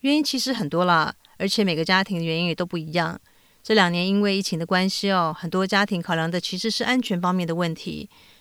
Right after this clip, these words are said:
他们怕送小孩去学校容易被感染啊什么的。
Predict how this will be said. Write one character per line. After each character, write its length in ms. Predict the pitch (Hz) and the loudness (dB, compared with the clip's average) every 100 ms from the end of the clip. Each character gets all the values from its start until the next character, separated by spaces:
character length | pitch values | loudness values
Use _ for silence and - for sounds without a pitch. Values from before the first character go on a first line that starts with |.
| _ | _
他 100 | - | -2
们 80 | 208 | 0
怕 220 | 202 220 | 2 0
送 220 | 190 208 185 | 0 -2 -2
小 160 | 170 | -2
孩 120 | 160 | -2
去 140 | 165 196 | -2 -4
学 160 | - | -6
校 260 | 165 202 180 | -2 2 2
容 140 | 165 | 2
易 80 | 180 | -2
被 100 | 180 | -2
感 220 | 175 165 | -2 0
染 200 | 175 160 170 | 0 0 2
啊 160 | 180 | 2
什 180 | 190 - | 2 -4
么 80 | - | -8
的。 260 | - - | -8 -8